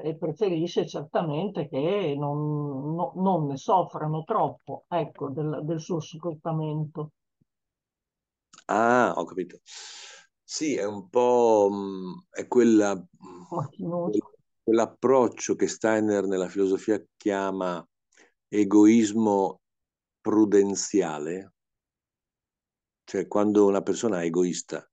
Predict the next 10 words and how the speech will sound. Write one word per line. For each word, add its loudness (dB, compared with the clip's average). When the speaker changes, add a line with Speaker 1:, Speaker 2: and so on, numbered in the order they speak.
Speaker 2:
sta -10
cercando -2
qualcosa 2
per 2
sé, -10
ma -2
la 0
prudenza 2
gli -2
suggerisce -2